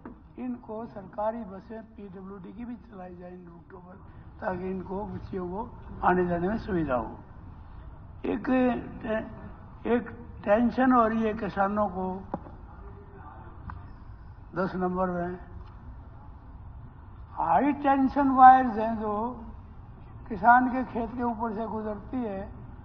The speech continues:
एक तो उसका accident खतरा ऊपर खींच लेते हैं, बताते हैं,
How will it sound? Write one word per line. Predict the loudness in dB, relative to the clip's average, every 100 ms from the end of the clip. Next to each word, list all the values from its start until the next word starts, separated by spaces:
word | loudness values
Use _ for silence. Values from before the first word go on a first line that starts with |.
| -14 -14 -14 -6 -2
एक | 0
तो | 6
उसका | 6 8 10
accident | 8 6 0 2 0 -2 -8 -14 -14 -16 -16 -16 -16 -16 -2
खतरा | 0 4 8 8 8 -2 -8
ऊपर | -8 -2 -2
खींच | -2 -6 -6
लेते | -6 -6 -6
हैं, | -6
बताते | -4 -6 -8
हैं, | -10 -10